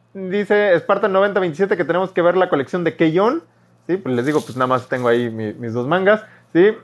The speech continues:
em, denme afecto femenino. Dice que a mí me gustó igual el manga de Mushoku Tensei, pero la novela es mejor. Sí, sí, vamos. Eh, eh, será raro que una adaptación manga sea mejor que las novelas.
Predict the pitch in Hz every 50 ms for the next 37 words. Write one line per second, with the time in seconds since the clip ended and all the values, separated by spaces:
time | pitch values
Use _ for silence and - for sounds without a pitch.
0 | - 214 208 214 220 220 220 226 233 233 233 233 233 233 226 233 233 233 233 226
1 | 208 190 175 220 247 254 247 226 - 240 226 233 254 202 220 202 190 196 208 240
2 | 254 262 269 240 220 247 214 254 233 240 247 - - - _ _ - 175 196 247
3 | 262 262 240 220 185 - 226 226 214 220 226 226 214 208 196 208 214 214 220 196
4 | 185 170 165 160 214 196 - - - 170 160 - 226 247 220 - 190 160 156 147
5 | 147 147 147 156 165 196 214 233 - - - 165 180 185 165 156 156 135 113 143
6 | 165 208 254 247 135 - - - 135 127 123 113 117 120 110 101 113 107 98 98
7 | - - _ _ _ _ _ _ _ _ 185 208 226 - - - 208 175 - -
8 | 240 240 254 277 302 311 339 311 302 302 302 311 330 330 - - 233 208 202 208
9 | 202 - 196 202 220 233 240 240 233 226 220 220 - - 165 165 - 190 185 190
10 | 208 226 247 262 285 285 254 - - - 196 196 196 196 190 - 147 143 135 -
11 | 175 175 180 175 - 180 175 180 185 180 156 139 131 135 143 143 139 143 127 120
12 | 117 123 120 110 98 101 101 -